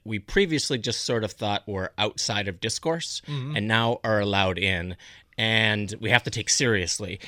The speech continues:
Speaker 1: And so th-, there's a kind of a good quality to it, right? 'Cause, like, our mind should always be open-minded to any kind of new ideas. But at the same time, it's like we get, we're, we're starting to take things seriously that otherwise we're like, "Oh, th-,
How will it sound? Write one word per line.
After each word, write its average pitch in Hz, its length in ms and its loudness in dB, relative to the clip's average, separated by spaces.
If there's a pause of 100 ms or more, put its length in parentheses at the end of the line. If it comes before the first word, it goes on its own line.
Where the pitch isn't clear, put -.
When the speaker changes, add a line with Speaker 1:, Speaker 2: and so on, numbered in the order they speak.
Speaker 1:
And 147 80 -6
so 180 100 -2
th-, 175 180 -2
there's 156 140 -2
a - 40 -4
kind 285 220 2
of 185 40 2
a 151 40 4
good 151 280 2
quality 87 440 0
to 90 180 -6
it, 85 80 -8
right? 127 220 4
'Cause, 104 120 -4
like, 92 180 -2 (120)
our 117 160 2
mind 185 240 2
should 175 140 0
always 185 240 4
be 190 100 4
open-minded 202 760 2
to 139 540 -4
any 160 180 0
kind 156 200 2
of 143 80 4
new 160 200 8
ideas. 123 760 4 (420)
But - 80 -14
at - 40 -16
the 151 60 -4
same 233 260 4
time, 185 440 2
it's - 180 2
like 120 280 2 (500)
we 156 280 2
get, 156 260 4 (260)
we're, 143 240 -2 (140)
we're 151 80 0
starting 165 260 8
to 143 80 0
take 147 120 2
things 127 180 2
seriously 127 720 4
that 113 140 4
otherwise 110 760 2
we're 101 160 0
like, 87 460 -2 (160)
"Oh, 107 160 -4
th-, 104 200 -2